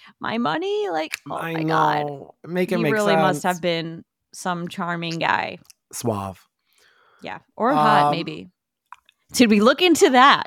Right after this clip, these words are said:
Speaker 1: <laughs> Was he hot?
Speaker 2: I
Speaker 1: Is,
Speaker 2: did
Speaker 1: is he hot?
Speaker 2: Google, um, y-, young. Not gonna,
Speaker 1: Okay.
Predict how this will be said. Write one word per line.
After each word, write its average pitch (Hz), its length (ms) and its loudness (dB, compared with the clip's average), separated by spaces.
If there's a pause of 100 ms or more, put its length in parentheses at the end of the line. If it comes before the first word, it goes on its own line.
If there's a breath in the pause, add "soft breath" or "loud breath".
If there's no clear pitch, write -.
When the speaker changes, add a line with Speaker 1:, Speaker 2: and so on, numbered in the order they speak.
(100)
Speaker 1:
<laughs> - 120 -2
Was 254 240 4
he 285 160 0
hot? 226 380 -2 (520 soft breath)
Speaker 2:
I - 160 2
Speaker 1:
Is, 302 180 -2
Speaker 2:
did 403 220 0
Speaker 1:
is - 80 -20
he 302 160 2
hot? - 280 -8
Speaker 2:
Google, - 460 -4 (360)
um, 320 680 2 (140)
y-, 262 220 -20 (600)
young. 220 760 0 (1120 soft breath)
Not 269 460 4
gonna, 208 200 4
Speaker 1:
Okay. 233 260 2